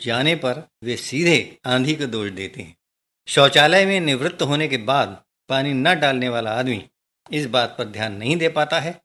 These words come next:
कि उसके बाद शौचालय का इस्तेमाल करने वाले उसके बारे में क्या सोचते हैं। कुछ लोगों की बुद्धि में इतनी छोटी सी बात नहीं घुस पाती कि जब वे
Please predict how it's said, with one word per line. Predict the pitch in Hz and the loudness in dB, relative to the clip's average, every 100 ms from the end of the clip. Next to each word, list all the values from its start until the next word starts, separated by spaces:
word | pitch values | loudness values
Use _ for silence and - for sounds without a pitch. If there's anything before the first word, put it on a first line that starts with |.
| _ | _
कि | - | -14
उसके | - - - 185 | -6 -6 -2 -4
बाद | 104 98 131 147 151 | -2 -2 0 0 -2
शौचालय | - 127 123 123 127 147 | -6 -4 -2 -2 -2 -2
का | 147 123 | -2 -4
इस्तेमाल | 110 - 120 131 135 | -6 -8 -6 -4 -6
करने | - 123 117 | -8 -8 -6
वाले | 110 131 160 165 - _ - | -2 0 0 -2 -12 _ -8
उसके | 131 - | -8 -6
बारे | 117 117 123 | -4 -4 -4
में | 135 151 _ _ - | -6 -10 _ _ -4
क्या | 135 123 | 0 0
सोचते | 120 107 - 107 | -2 -8 -10 -18
हैं। | 82 - _ _ _ _ - | -20 -20 _ _ _ _ 0
कुछ | 190 196 | 2 4
लोगों | 190 185 | 2 2
की | 170 151 | 0 -2
बुद्धि | 160 156 151 | -4 -4 -2
में | 117 95 _ _ _ _ _ _ - | -2 -4 _ _ _ _ _ _ -8
इतनी | 151 180 156 | -6 -4 -6
छोटी | - - 165 262 | -8 -4 -2 -2
सी | 147 202 | -4 0
बात | 147 135 | 0 0
नहीं | 131 131 | 0 -2
घुस | 117 107 | -2 -4
पाती | - 110 135 139 _ _ - | -4 -6 -6 -12 _ _ -10
कि | |
जब | 113 104 156 | -4 2 2
वे | 147 113 90 | 4 -2 -4